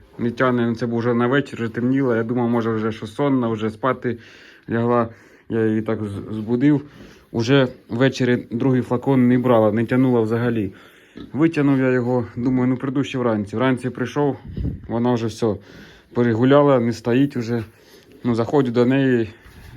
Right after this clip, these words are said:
до-, дотрагуюсь, вона вже все біжить, тікає, якби. Спробував, звісно, я, як вона бігала, бігала, тут по кругу я всунув, якби, як-не-як,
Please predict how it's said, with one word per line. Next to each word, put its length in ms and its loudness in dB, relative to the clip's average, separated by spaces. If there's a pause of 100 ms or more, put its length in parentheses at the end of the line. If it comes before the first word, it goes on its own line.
(520)
до-, 140 -2
дотрагуюсь, 880 -2
вона 180 -2
вже 100 -4
все 180 -6
біжить, 380 -4
тікає, 500 0 (640)
якби. 400 -4 (960)
Спробував, 500 2
звісно, 300 -2
я, 220 2
як 240 0 (560)
вона 240 2
бігала, 420 2
бігала, 360 2
тут 160 -6
по 100 -2
кругу 340 -2
я 100 4
всунув, 420 -2
якби, 440 -2 (520)
як-не-як, 600 2